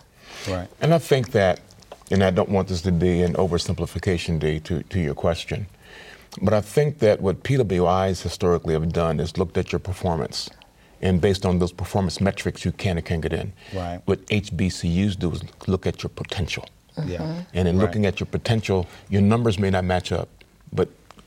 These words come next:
Speaker 2: come into our hands and our
Speaker 1: Right.
Speaker 2: grasp, we'll
Speaker 1: Right.
Speaker 2: get you there.
Speaker 3: Yeah.
Speaker 1: Right. And that bring me to the,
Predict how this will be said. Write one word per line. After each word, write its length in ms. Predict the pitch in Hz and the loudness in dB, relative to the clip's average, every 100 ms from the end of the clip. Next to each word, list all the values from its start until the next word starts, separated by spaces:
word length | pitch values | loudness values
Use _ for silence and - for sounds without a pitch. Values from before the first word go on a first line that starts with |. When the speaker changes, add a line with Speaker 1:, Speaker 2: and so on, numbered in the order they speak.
| _ _ - _ - | _ _ -20 _ 0
Speaker 2:
come 160 | 147 | 2
into 200 | 143 120 110 | 4 2 4
our 140 | 107 | 2
hands 360 | 131 80 76 92 | 2 0 -2 -2
and 80 | 92 | 0
our 80 | |
Speaker 1:
Right. 80 | 95 | 2
Speaker 2:
grasp, 420 | 92 76 - - - | 2 2 -2 -12 -4
we'll 140 | - 98 | 0 2
Speaker 1:
Right. 60 | |
Speaker 2:
get 160 | 90 - | 2 0
you 80 | 73 | -2
there. 220 | 50 - - - | -4 -6 -16 -16
Speaker 3:
Yeah. 120 | 98 | -4
Speaker 1:
Right. 240 | 92 87 82 - - 98 | -2 0 -4 -12 -10 0
And 120 | 104 | 4
that 140 | 123 | 4
bring 260 | 113 113 107 | 4 2 2
me 120 | 98 | 0
to 440 | 95 117 104 101 | 0 2 2 2
the, 180 | 92 92 | 2 0